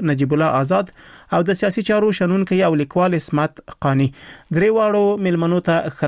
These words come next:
راغلاست وایم. اوریدونکو تاسو هم کولی شئ چې خپرونې ته په لاندې شمیرو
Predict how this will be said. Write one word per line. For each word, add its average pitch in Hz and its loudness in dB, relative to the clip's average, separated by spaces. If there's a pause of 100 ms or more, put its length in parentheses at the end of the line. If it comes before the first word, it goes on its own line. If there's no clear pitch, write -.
راغلاست 175 0
وایم. 185 2
اوریدونکو 160 0
تاسو 165 -2
هم 208 2
کولی 214 2
شئ 196 0
چې 190 -2
خپرونې 160 0
ته 170 -2 (420)
په 151 2
لاندې 147 0
شمیرو 151 0